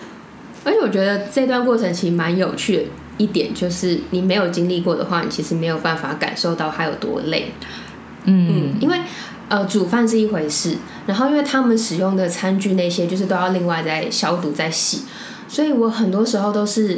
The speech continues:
Speaker 1: 可能我先准备完他们的餐点，然后我在，正在准备我自己的时候，他们可能已经吃完了，所以我准备完之后，我就再去洗他们的东西，因为我想要分开。洗他们东西之后，然后再吃完我的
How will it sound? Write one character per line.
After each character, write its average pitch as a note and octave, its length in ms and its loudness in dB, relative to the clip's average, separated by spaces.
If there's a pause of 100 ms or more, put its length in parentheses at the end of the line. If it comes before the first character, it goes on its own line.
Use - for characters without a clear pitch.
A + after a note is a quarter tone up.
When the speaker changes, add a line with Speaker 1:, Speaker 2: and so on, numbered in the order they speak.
Speaker 1:
可 - 100 -4
能 F#3 160 0
我 E3+ 80 0
先 A3 240 2
准 F3+ 140 0
备 F#3 100 0
完 E3 160 0
他 F3 100 -2
们 F#3 140 2
的 E3 60 0
餐 E3 320 -4
点， - 180 -2 (440)
然 E3+ 140 2
后 F#3 480 2 (220)
我 F3 160 0
在， A#3+ 140 2
正 C4 240 2
在 A#3+ 100 2
准 F3+ 180 0
备 F#3+ 120 2
我 F3 120 2
自 - 140 -2
己 F3+ 160 0
的 D#3+ 100 0
时 - 160 -4
候， E3 240 -4
他 - 140 -4
们 F#3 100 0
可 D#3 60 -2
能 C#3 100 -4
已 C#3+ 60 -6
经 E3+ 100 -4
吃 - 200 -4
完 - 200 -2
了， - 160 -4
所 A3 160 2
以 G#3+ 40 4
我 A3 40 4
准 F3+ 160 0
备 G#3 80 2
完 F#3+ 160 2
之 F3+ 80 0
后， F#3 60 4
我 E3+ 60 0
就 G#3+ 120 -4
再 B3+ 160 0
去 B3+ 80 0
洗 - 300 0
他 F#3 140 -2
们 F3 100 0
的 E3 60 -2
东 D#3+ 160 -4
西， G#3 100 -2
因 A3+ 60 4
为 A#3+ 40 4
我 A#3 40 4
想 C#3+ 140 0
要 D3+ 40 -4
分 D#3 240 -4
开。 C#3+ 320 -6 (560)
洗 - 200 2
他 C4+ 100 4
们 B3 140 4
东 G#3+ 120 4
西 A3 140 2
之 G#3 140 0
后， G3+ 340 0
然 E3 100 -4
后 E3 60 -2
再 F#3+ 140 2
吃 F#3+ 200 -2
完 E3+ 160 0
我 - 80 -2
的 - 80 -6